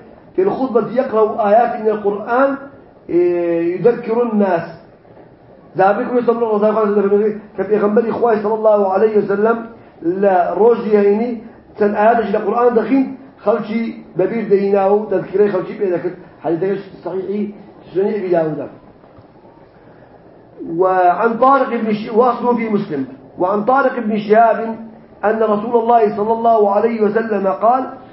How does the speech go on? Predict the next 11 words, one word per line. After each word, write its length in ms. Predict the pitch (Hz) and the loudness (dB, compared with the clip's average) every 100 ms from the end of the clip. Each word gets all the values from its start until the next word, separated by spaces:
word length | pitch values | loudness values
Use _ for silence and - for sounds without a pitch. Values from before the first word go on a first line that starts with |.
| - - - - - | -20 -20 -20 -18 -4
آه، 540 | 165 175 175 - 202 | 0 2 2 0 0
"الجمعة 680 | 202 196 185 262 220 208 208 | 0 2 0 2 2 0 -2
حق 360 | 180 226 - 208 | -2 -2 -2 -2
واجب 640 | 214 208 233 226 196 208 | 0 2 4 2 0 -2
على 300 | 208 208 185 165 | 0 2 0 -2
كل 220 | 220 233 | -4 -2
مسلم 420 | 269 254 190 156 139 - - | -2 -2 -4 -6 -8 -16 -18
في 160 | - 208 | -8 -2
جماعة 500 | 208 208 240 220 208 208 214 | 2 2 2 2 0 -4 -2
إلا 640 | 269 269 247 240 247 254 208 | 0 2 2 4 4 4 0
أربعة، 640 | 196 196 202 202 - - | 0 0 2 2 -2 -12